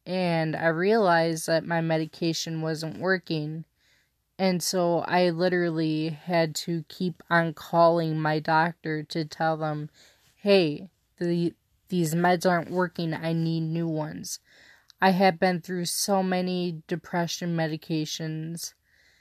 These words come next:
And so y-, I have experience with them, and I know what works for me and what doesn't work. And you'll get there too if you're just starting out.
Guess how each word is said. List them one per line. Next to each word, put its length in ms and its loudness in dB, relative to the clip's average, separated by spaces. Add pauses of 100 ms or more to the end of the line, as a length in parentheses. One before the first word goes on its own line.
(340)
And 320 4
so 960 2 (840)
y-, 300 -8
I 140 2
have 260 4
experience 800 -2
with 160 -6
them, 320 0
and 140 2
I 120 4
know 180 2
what 260 2
works 340 -2
for 140 -8
me 300 -2
and 280 -4
what 220 2 (180)
doesn't 420 0
work. 300 -10 (1000)
And 360 6
you'll 180 4
get 280 0
there 240 0
too 480 0
if 220 -2
you're 160 -2
just 340 -4
starting 400 -2
out. 320 -6